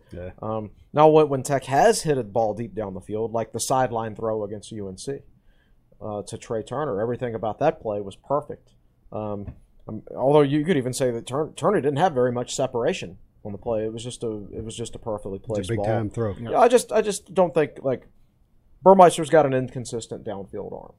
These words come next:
Speaker 2: Uh, and I don't think that's something that'll be fixed overnight. Uh,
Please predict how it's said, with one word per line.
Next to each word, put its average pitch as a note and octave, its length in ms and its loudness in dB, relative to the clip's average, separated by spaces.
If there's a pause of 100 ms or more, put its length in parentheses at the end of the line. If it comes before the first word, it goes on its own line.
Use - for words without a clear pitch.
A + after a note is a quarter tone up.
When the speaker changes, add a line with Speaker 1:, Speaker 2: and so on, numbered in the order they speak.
(540)
Speaker 2:
Uh, G#2+ 220 -6
and G#2+ 300 -8
I B2+ 120 0
don't C#3+ 140 2
think D3 160 0
that's B2 200 -2
something A#2+ 300 -8
that'll G#2 160 -6
be G2 140 -12
fixed - 460 -12 (320)
overnight. G2 580 -6
Uh, A2 320 -4